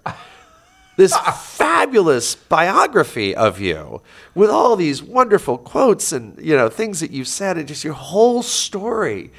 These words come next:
in this page turning with the person you hated the most in fifth grade is, like, the villain, <laughs> you know, and, like, there's plot twists, like, "Oh, yes, you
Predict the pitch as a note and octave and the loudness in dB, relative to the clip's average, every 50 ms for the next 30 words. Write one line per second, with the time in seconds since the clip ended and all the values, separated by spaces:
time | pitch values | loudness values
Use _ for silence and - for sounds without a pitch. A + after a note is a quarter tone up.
0 | - - - - - C3+ C#3+ C#3 D3 C#3+ - - _ _ - F#3+ G#3+ G#3+ A#3+ A#3+ | -20 -20 -20 -10 -4 -4 -2 0 -2 -4 -4 -6 _ _ -6 -2 0 0 0 0
1 | A#3 F#3 - - A3 G#3 F#3 F3 F3 D#3+ - - - A3+ A#3 A3+ - A3 G3+ F3+ | -4 -6 -4 0 0 0 2 0 -2 -2 -2 2 2 4 4 2 0 -2 0 0
2 | F3 D#3+ F3+ G#3 G#3 G#3 F#3+ G3 F3+ F#3 F#3+ F#3+ F#3 - F3 D#3+ - F#3 F#3+ - | 0 2 2 2 2 2 0 0 0 2 2 2 0 -2 -6 -2 0 0 0 0
3 | - - F#3 F#3 F#3 F3+ E3 F#3+ F3+ F3+ F3 - F#3+ G3 F#3+ F3+ F#3 G3 A3 A3+ | 0 2 4 4 4 4 4 4 2 2 2 2 0 0 0 -2 -2 2 2 4
4 | A3 A3 A3 G#3+ F3 C#3 B2 A2+ G#2 F#2+ - - - - - - - - E3 F3 | 4 6 4 4 4 4 0 -2 -8 -10 -10 -12 -18 -16 -10 -6 -4 0 2 4
5 | F3 E3 E3 D#3+ E3+ F3+ F#3+ F#3+ F3+ E3 D#3+ E3+ E3+ E3+ E3 - F#3+ F3 F#3+ G3+ | 4 6 6 6 6 6 6 4 4 4 4 4 4 4 2 0 -4 -2 0 2
6 | A3+ - B3+ B3 A#3+ A#3+ - - G#3+ G3 F3+ D3+ C#3 - - - - - E3 E3 | 2 4 4 4 4 2 -2 -8 -6 -4 -4 -4 -4 -6 -10 -10 -6 -2 2 4
7 | E3 E3 E3 - - A3 B3 B3+ B3 A#3 A3 G#3 F#3 E3+ D#3+ C#3+ C#3 D3 F#3 A#3+ | 4 2 2 0 -2 2 4 4 6 6 6 6 6 6 4 2 0 0 0 2
8 | B3 G#3+ G3 - - - - E3 F3 E3 C#3+ - - | 2 2 2 0 -2 -4 -6 -8 -8 -8 -8 -12 -16